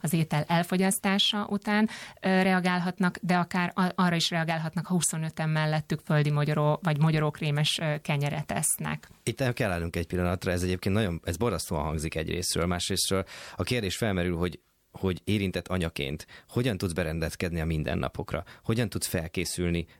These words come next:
Speaker 2: arra, hogy a, a gyermekedet biztonságban tud?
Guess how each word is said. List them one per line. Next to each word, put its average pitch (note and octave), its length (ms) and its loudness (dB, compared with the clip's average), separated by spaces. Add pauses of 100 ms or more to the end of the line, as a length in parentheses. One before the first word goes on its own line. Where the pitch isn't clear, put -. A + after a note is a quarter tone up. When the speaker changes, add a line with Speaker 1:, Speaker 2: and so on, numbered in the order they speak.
(160)
Speaker 2:
arra, F2 540 -2
hogy F#2+ 380 -2 (100)
a, F2 80 -6 (600)
a - 80 -4
gyermekedet F#2 1300 -4
biztonságban E2 800 -2
tud? - 420 -8